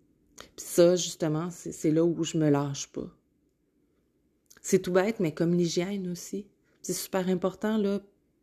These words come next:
pour avoir des relations sociales, d'être propre, puis de bien se présenter. C'est tout bête, mais ça aide de beaucoup. La première impression se fait tellement mieux quand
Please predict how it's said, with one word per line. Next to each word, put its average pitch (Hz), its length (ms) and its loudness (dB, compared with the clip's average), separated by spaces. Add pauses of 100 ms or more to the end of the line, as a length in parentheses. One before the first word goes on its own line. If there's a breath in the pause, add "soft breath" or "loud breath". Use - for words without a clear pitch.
(440)
pour 180 240 6
avoir 180 260 2
des 175 140 4
relations 175 540 -2
sociales, 180 760 -8 (580 soft breath)
d'être 156 380 2
propre, - 600 -4 (140)
puis - 100 -20
de 170 100 4
bien 170 280 0
se 170 80 -10
présenter. 170 680 -4 (1300)
C'est 180 220 2
tout 196 140 -2
bête, 196 360 0
mais 151 120 0
ça 147 200 -6 (160)
aide - 280 -10 (120)
de 147 100 -8
beaucoup. - 460 -12 (420)
La 151 80 -6
première 175 380 0
impression 170 480 -2
se 196 100 -10
fait 170 120 -10
tellement 185 360 0
mieux 180 220 2
quand 190 200 -4